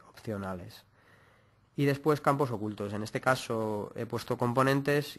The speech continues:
y como es una petición de hardware y tanto como petición de hardware como petición de software están mapeados a campo purchase, al issue type, eh, pues con el, con el componente podemos distinguir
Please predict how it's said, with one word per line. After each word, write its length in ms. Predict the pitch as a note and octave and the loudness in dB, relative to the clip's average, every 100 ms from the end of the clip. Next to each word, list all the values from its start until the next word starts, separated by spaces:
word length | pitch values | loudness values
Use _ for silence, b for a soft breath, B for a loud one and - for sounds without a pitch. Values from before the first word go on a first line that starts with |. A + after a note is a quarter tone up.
| - | -12
y 100 | A#2 | -10
como 260 | - G#2 | -6 -4
es 140 | A2 C3+ | -2 -2
una 120 | B2 | -2
petición 1120 | B2+ B2 - C3+ B2+ B2+ B2+ B2+ B2+ B2+ B2 | -2 -6 0 2 4 4 6 4 4 2 0
de 120 | A#2+ | -2
hardware 500 | A#2+ C#3+ C3+ A2 F#2 - - | 0 0 0 0 -4 -8 -18
y 260 | - A#2 A2 - - | -8 -8 -8 -14 -8
tanto 320 | A2 G#2+ G#2+ | -6 -4 -4
como 220 | G#2+ G#2 | -4 -6
petición 400 | - G#2 G#2 B2+ | -6 -10 -4 -2
de 80 | B2+ | 0
hardware 320 | D3 C#3 A2+ | 2 2 2
como 180 | G#2+ G#2 | -2 -6
petición 300 | G2+ G2+ A#2+ | -6 -6 -4
de 80 | B2 | 0
software 320 | C#3+ B2 G#2+ | 0 2 0
están 200 | G2 A#2 | 0 2
mapeados 640 | B2 A#2+ B2+ B2+ G#2+ G2+ - | 2 4 6 6 4 -2 -2
a 340 | G#2 G2 F#2+ | 0 0 -2
campo 260 | A2 A2+ A#2+ | -4 -6 -6
purchase, 560 | A2+ A#2 - C3 C3 C#3 | -6 -8 -2 -2 -2 -6
al 200 | A#2 A2 | -4 -2
issue 160 | A2+ - | -2 -2
type, 320 | B2+ C3 D3 - B B B B B - | 2 4 2 -6 B B B B B -8
eh, 640 | B2+ A#2 A2 G#2+ G#2 G2+ F2 | -2 0 2 0 -2 -4 -6
pues 300 | - G2+ - - | -8 -8 -8 -10
con 200 | - G#2 | -6 -4
el, 120 | G#2 - | -6 -10
con 200 | - G#2+ | -8 -6
el 80 | G#2 | -4
componente 720 | G#2+ G2+ G#2+ A2 B2+ B2 B2+ | -4 -4 -2 2 2 2 -2
podemos 420 | B2+ A2+ A2+ A2 | -2 -4 -2 -4
distinguir 640 | A2 G#2+ - G2+ G2+ G#2 | -4 -6 -6 -6 -4 -6